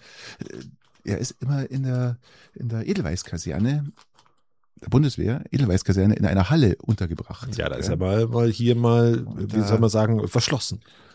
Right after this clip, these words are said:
Speaker 1: Und, äh, das macht immer der, der Fingerhakler-Verein. Also Grüße gehen raus an den Fingerhakler-Verein, euch hat's auch erwischt. Und weil der da so sicher lag und es auch noch in der,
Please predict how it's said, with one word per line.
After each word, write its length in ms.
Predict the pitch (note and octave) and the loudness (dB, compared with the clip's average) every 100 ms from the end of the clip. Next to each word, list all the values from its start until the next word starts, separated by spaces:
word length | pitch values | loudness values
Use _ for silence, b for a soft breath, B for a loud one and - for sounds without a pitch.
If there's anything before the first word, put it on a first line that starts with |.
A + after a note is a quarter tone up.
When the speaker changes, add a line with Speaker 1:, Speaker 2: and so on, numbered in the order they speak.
| b - | b -10
Speaker 1:
Und, 320 | G2+ G2 - | -6 -6 -8
äh, 800 | G2 F#2+ F#2+ F#2 F#2 F#2 F#2 F2+ | -6 -4 -4 -4 -6 -6 -8 -10
das 260 | F#2+ - - | -12 -12 -10
macht 180 | B2 C3 | -10 -6
immer 180 | B2+ A2+ | -6 -4
der, 380 | A2 G#2+ A2 | -2 -2 -4
der 120 | G#2 G2 | -6 -6
Fingerhakler-Verein. 960 | G3+ B3+ C3 G#2+ D#2+ D#2 E2 D2 D2+ | -2 -2 -2 -6 -8 -6 -6 -4 -4
Also 100 | E2+ | -4
Grüße 180 | A#2 D3+ | -2 -2
gehen 160 | B2 G2 | -2 -2
raus 240 | F2 D#3+ | -2 -2
an 120 | C#3+ | -2
den 40 | A2+ | -2
Fingerhakler-Verein, 760 | C#3+ D3 C#3 D3+ C3+ C3+ E3 - | -4 -4 -8 -12 -10 -8 -8 -10
euch 160 | B2+ | -14
hat's 120 | - - | -14 -12
auch 180 | - | -10
erwischt. 320 | D3+ F#3+ - B B B B B | -8 -8 -10 B B B B B
Und 340 | - A2+ G#2 - _ _ _ _ _ - - | -4 -2 0 -4 _ _ _ _ _ -18 -4
weil 140 | C3 | -4
der 100 | F3+ | -4
da 160 | C3 C3+ | -6 -4
so 100 | G#2 | -4
sicher 340 | A2+ - D3 | -4 0 0
lag 340 | F2 - G3+ - - - B B B | 0 -4 -8 -10 -14 -16 B B B
und 100 | A#2+ | -8
es 80 | A#2 | -6
auch 140 | - | -6
noch 120 | B2 A2+ | -4 -4
in 100 | |
der, 120 | G#2 | -4